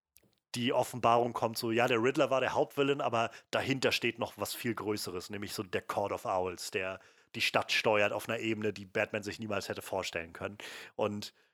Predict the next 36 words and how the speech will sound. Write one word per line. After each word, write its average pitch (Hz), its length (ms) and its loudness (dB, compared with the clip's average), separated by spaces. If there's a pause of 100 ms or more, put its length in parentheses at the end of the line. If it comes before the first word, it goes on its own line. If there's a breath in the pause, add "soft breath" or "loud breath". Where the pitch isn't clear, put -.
(320)
auch 139 160 4
das 160 260 6
finde 143 240 -4
ich 135 100 -4
irgendwie 139 200 -4
ziemlich 139 320 -4
spannend 95 400 -4
und 107 180 -12
finde 165 240 0
ich 165 80 6
auch - 180 4
ganz 147 240 2
nett 151 180 2
den 151 120 0
Gedanken, 131 380 2
dass - 280 -4
Matt 123 240 0
Reeves 123 280 -2
vielleicht 120 360 0
gedacht 113 320 0
hat, 117 60 4
also 110 140 2
er 107 60 4
hat, - 120 0
glaub 117 100 2
ich, 107 60 -6
schon 110 140 -6
gesagt, 110 200 -2
so, 107 100 -12
wir 104 80 -6
konzentrieren 113 400 -6
uns 104 100 -12
jetzt 98 120 -14
auf - 100 -14
den 175 180 2
Film, 156 260 0